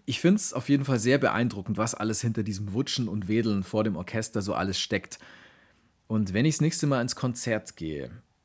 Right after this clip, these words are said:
dann glaube ich, dass ich ein bisschen mehr drauf achten werde, wie so der Vibe zwischen Dirigentin und Orchester ist. Also,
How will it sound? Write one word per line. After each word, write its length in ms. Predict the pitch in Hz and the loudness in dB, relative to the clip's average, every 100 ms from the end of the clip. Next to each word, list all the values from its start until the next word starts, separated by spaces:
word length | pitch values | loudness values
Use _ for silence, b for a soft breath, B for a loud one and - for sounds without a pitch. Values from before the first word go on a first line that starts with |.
| _ _ | _ _
dann 440 | 104 104 107 107 - | -2 2 2 0 -2
glaube 360 | 101 107 165 135 | 0 4 4 4
ich, 140 | 147 | 2
dass 160 | 143 135 | 2 2
ich 80 | |
ein 120 | 135 135 | 2 4
bisschen 200 | 170 165 | 4 4
mehr 160 | 151 | 4
drauf 240 | 151 127 - | 4 2 4
achten 360 | 139 - 127 | 2 2 0
werde, 360 | 110 127 135 - - | 2 4 4 0 -8
wie 220 | - 104 160 | -6 -2 2
so 140 | 151 | 4
der 260 | 131 110 95 | 4 4 6
Vibe 320 | 101 151 - | 6 4 0
zwischen 340 | - 131 135 | -4 0 0
Dirigentin 800 | 120 117 101 120 143 147 139 139 | 0 0 2 2 2 2 2 2
und 240 | 110 107 | 0 -2
Orchester 500 | - - 127 135 - | -2 -4 -2 -2 -2
ist. 300 | 95 117 - | -2 -2 -2
Also, 320 | - 107 117 | -2 0 0